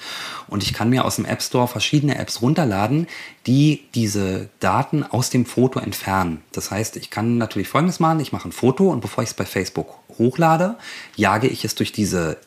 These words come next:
App durch, die die ganzen Metadaten entfernt, speichere eine Kopie davon und lade dann die saubere Kopie erst bei Facebook hoch. Dann hat Facebook auch keine Möglichkeit mehr, das aus dem Bild auszulesen. Ein anderer Tipp ist generell, die Facebook-App auf dem iPhone nicht mehr zu benutzen,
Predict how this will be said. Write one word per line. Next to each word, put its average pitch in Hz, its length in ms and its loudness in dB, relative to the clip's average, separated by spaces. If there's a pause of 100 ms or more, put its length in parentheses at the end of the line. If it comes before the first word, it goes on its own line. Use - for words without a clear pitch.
App - 260 -2
durch, 196 320 4
die 120 100 -2
die 98 140 0
ganzen 95 320 -2
Metadaten 92 580 0
entfernt, 175 600 0 (100)
speichere 113 500 -2
eine - 200 -4
Kopie - 340 -2
davon 185 400 2 (380)
und 98 140 -4
lade 101 320 2
dann 104 240 0
die 101 140 0
saubere 143 680 4
Kopie 143 720 2
erst 104 300 -2
bei 98 100 0
Facebook - 480 -2
hoch. - 280 -6
Dann 90 160 -6
hat 107 140 -4
Facebook 101 300 0
auch 92 120 2
keine 101 220 0
Möglichkeit 104 500 0
mehr, 98 100 0
das - 140 -4
aus 90 100 -2
dem 87 160 -2
Bild 87 260 -2
auszulesen. 76 680 -2 (520)
Ein - 60 -4
anderer 139 420 4
Tipp - 200 -2
ist - 180 -4
generell, 113 400 2
die 104 120 0
Facebook-App - 540 -2
auf - 180 -4
dem 90 100 -2
iPhone - 340 -2
nicht 104 140 -2
mehr 107 100 0
zu - 160 -2
benutzen, 117 480 2